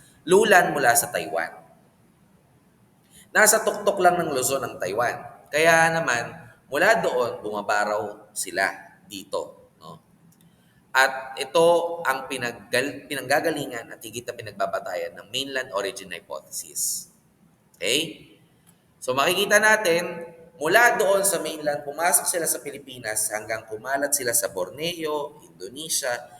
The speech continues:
at hanggang sa Papua New Guinea. Lulan din ito, yung paglalakbay na to, mula sa fifteen hundred B C E, naglakbay patungo sa Malaysia rin.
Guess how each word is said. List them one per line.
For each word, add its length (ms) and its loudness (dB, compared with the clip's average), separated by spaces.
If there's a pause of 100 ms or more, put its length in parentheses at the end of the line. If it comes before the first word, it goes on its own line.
(220)
at 240 4 (480)
hanggang 240 -10
sa 80 -10
Papua 400 -4
New 160 -16
Guinea. 320 -20 (1400)
Lulan 480 6
din 160 2
ito, 480 2
yung 160 -4
paglalakbay 480 2
na 160 -2
to, 520 -4
mula 160 4
sa 160 -4
fifteen 400 -10
hundred 480 -2
B 80 -2
C 140 2 (100)
E, 220 -12 (880)
naglakbay 640 4
patungo 480 -2
sa 400 2
Malaysia 400 -4
rin. 240 -14